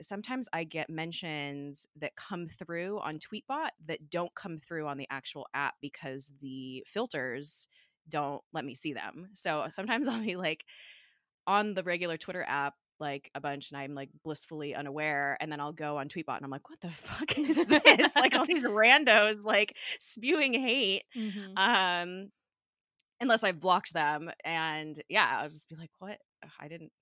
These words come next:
Speaker 1: you know, I didn't know." So I
Speaker 2: Mm-hmm.
Speaker 1: tend to check that every so often just to see so I can find people to block, but, um,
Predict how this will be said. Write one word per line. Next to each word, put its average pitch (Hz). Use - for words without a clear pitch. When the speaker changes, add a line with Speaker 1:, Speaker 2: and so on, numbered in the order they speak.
Speaker 1:
you 147
know, 156
I -
didn't -
know." 185
So 143
I 143
Speaker 2:
Mm-hmm. -
Speaker 1:
tend 208
to 143
check -
that 135
every 135
so 131
often 131
just 135
to 127
see 131
so 131
I 135
can 139
find 135
people 135
to 131
block, 131
but, 139
um, 143